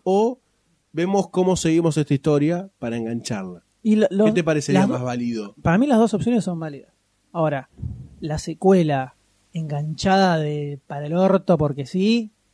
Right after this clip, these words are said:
Speaker 2: tampoco va. O sea, la secuela forzada sin sentido, me parece que,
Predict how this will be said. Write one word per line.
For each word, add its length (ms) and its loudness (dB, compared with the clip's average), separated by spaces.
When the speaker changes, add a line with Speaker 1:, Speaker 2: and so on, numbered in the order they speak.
Speaker 2:
tampoco 380 -10
va. 200 -6
O 20 -20
sea, 100 -12
la 100 -14
secuela 300 0
forzada 720 4
sin 220 -10
sentido, 560 0
me 120 -20
parece 320 -20
que, 360 -20